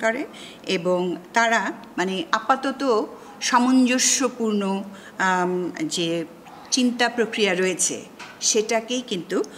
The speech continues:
আ, আসলে দেখায় যে তার মধ্যে আপাতত, আপাতত সামঞ্জস্যপূর্ণ যে চিন্তা প্রক্রিয়া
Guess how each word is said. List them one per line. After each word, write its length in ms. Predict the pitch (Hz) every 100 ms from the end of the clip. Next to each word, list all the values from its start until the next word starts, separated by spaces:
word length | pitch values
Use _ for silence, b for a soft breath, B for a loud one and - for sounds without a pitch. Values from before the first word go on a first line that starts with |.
| B B
আ, 340 | - 170 160 -
আসলে 320 | 160 - 165 170
দেখায় 320 | 151 - 196
যে 140 | 180
তার 180 | 185 175
মধ্যে 400 | 175 170 185 151 - -
আপাতত, 320 | - 202 202 -
আপাতত 440 | 208 254 262 294 294
সামঞ্জস্যপূর্ণ 1000 | 269 233 226 220 - 262 226 220 220 220
যে 180 | 202
চিন্তা 340 | 208 247 240 240
প্রক্রিয়া 500 | 226 226 208 202